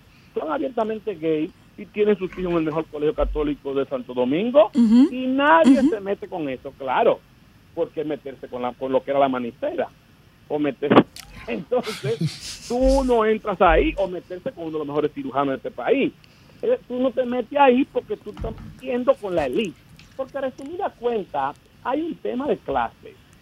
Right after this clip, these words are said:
Speaker 1: La discriminación siempre está asociada con la clase. No se puede,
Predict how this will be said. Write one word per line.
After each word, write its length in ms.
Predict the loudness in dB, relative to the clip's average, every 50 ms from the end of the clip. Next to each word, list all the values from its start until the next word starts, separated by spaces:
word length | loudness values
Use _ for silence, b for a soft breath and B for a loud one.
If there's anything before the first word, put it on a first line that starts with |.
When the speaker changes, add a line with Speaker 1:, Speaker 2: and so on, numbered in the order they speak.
| _ -4
Speaker 1:
La 260 | 0 2 2 4 2
discriminación 880 | 0 -2 -4 -6 -6 -4 -2 -2 -4 -4 -8 -8 -4 -4 -4 -4 -4 -6 _ _
siempre 720 | 2 4 6 6 6 4 2 0 -6 _ -6 -4 -4 -4
está 240 | -6 -4 -2 -2 -2
asociada 600 | -2 -2 -6 -10 -8 -4 0 2 4 4 4 2
con 160 | 0 -4 -6
la 100 | -6 -8 -8 _
clase. 280 | -2 0 0 0 -2 -6 -12 -20 -20 -20 -20 _ -20 -20 -20 -14
No 240 | -4 -2 -2 -2 0
se 120 | -2 -4 -4
puede, 580 | -4 -4 -2 2 2 2 2 2 0 -2 -2